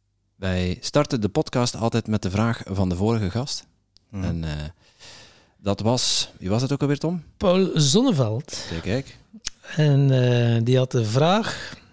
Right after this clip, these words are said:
Speaker 3: "Hoe tune jij je instrument?"
Speaker 2: Hoe tune ik mijn instrument?
Speaker 3: Ja, ik denk dat hij ermee wil zeggen, hoe ga je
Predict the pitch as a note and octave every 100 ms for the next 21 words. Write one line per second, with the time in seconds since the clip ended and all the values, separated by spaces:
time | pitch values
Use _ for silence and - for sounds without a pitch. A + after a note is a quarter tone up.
0 | _ _ - A3 A#3+ - - F#3+ G#3 F3
1 | E3 F3 G#3+ A#3+ F3 F3 - E3+ D#3+ -
2 | C#3 C3+ F3+ G#3+ C3 - - - - _
3 | _ _ _ _ _ _ _ _ _ _
4 | _ _ _ _ _ _ _ _ _ _
5 | _ _ _ _ _ _ _ A#2 D#3+ D#3
6 | - - D#3+ C#3 C#3 - D3+ - A#2 A2+
7 | A#2 A2+ - B2 A#2 - - F#2+ G2+ G2
8 | E2 - - - _ _ - C#3 C#3 -
9 | _ _ _ _ - F3+ G#3+ G#3+ G3+ G3
10 | F3+ F3 F3 D#3+ D#3 D3+ C#3 E3 E3 D#3+
11 | D#3 D#3 D#3 C#3 C#3+ C#3+ C#3+ C3+